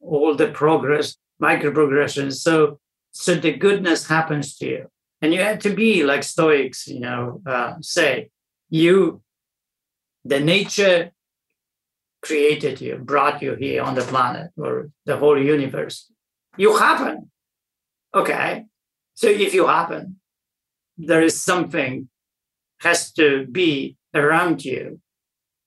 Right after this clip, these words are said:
that needs to be done. So what is it? Well, what Stoics say, say that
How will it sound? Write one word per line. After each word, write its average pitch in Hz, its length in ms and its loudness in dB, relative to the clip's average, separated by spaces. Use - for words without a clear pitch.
that 147 440 0
needs 156 320 2
to - 80 -2
be 175 100 -2
done. 370 400 2
So - 240 2
what 190 220 4
is 320 160 4
it? - 220 0
Well, 151 400 2
what 143 260 -4
Stoics 147 420 -2
say, 143 360 -2
say 143 460 0
that 131 300 -2